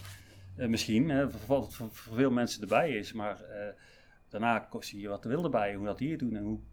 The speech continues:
bijzonder ook zij, eh, leven. En het, eh, ja, eh, bij het imkeren leer je bijvoorbeeld dingen als, als, als de bijendans. Nou, nu echt lekker, even lekker vaag.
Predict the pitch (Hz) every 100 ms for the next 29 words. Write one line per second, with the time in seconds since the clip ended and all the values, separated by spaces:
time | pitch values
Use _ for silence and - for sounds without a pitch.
0 | - 113 117 147 131 127 117 147 170 165
1 | - - 113 113 110 110 104 95 92 -
2 | - - - - - - 107 - - -
3 | - - - - - - - 113 113 107
4 | 113 117 - - - 123 120 131 120 127
5 | 117 117 120 117 113 110 117 120 107 135
6 | - - - 120 - 117 147 131 107 101
7 | - - - - - - - 110 113 107
8 | 113 120 117 - - 113 - 110 104 113
9 | - 104 110 147 -